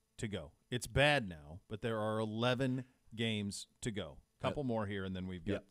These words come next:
Speaker 1: we'll get to it all. Jeremiah Owusu-Koramoah, high ankle sprain. He will miss weeks as
Speaker 2: Not
Speaker 1: well.
Speaker 2: great.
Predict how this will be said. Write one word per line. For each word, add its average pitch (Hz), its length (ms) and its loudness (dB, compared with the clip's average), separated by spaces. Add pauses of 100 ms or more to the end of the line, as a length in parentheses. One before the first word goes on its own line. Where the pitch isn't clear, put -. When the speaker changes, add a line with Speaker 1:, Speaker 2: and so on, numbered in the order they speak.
Speaker 1:
we'll 95 120 -8
get 87 180 -10
to 90 100 -10
it 80 60 -12
all. 73 180 -20 (500)
Jeremiah 127 380 4
Owusu-Koramoah, 101 760 -2
high 117 200 -2
ankle 117 320 -2
sprain. 117 440 -2
He 110 140 -2
will 107 140 0
miss 104 280 -4
weeks 107 340 -8
as 95 140 0
Speaker 2:
Not 95 80 2
Speaker 1:
well. 92 140 -2
Speaker 2:
great. - 200 -14